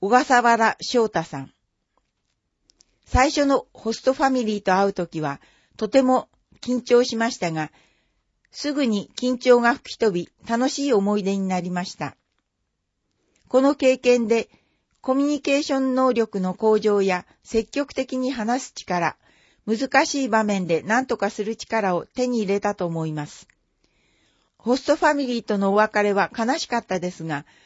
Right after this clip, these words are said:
とても楽しくいい経験ができました。栗山中学校三年、北島あやめさん。約一週間、オーストラリアで過ごすと、普段聞き取れなかった単語が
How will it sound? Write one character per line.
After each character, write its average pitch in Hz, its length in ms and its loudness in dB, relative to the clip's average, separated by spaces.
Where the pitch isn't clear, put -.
と 240 120 -8
て 277 140 4
も 277 140 -2
楽 254 280 0
し - 160 -10
く 196 280 -4
い 269 200 -2
い 277 40 -6
経 208 220 0
験 202 240 -4
が 190 100 -2
で 185 140 -6
き 175 140 -12
ま 175 120 -8
し - 120 -14
た。 - 180 -14
栗 254 240 0
山 269 280 4
中 254 260 -2
学 254 240 2
校 170 200 0
三 180 320 -2
年、 165 260 -4
北 226 280 2
島 208 420 0
あ 165 120 -4
や 175 140 -2
め 175 120 -4
さ 135 240 -8
ん。 - 60 -16
約 269 300 -2
一 240 80 -2
週 262 320 -4
間、 175 280 -6
オ 226 140 4
ー 277 40 2
ス - 80 -10
ト 285 140 -2
ラ 277 140 2
リ 247 160 0
ア 196 60 4
で 190 140 -2
過 214 160 -6
ご 220 120 0
す - 120 -14
と、 160 220 -4
普 - 140 -10
段 285 240 4
聞 - 160 -18
き - 120 -16
取 254 220 2
れ 254 60 2
な 240 160 -2
か 233 140 -2
っ - 80 -8
た 185 160 -4
単 208 300 -6
語 202 120 -2
が 185 200 -2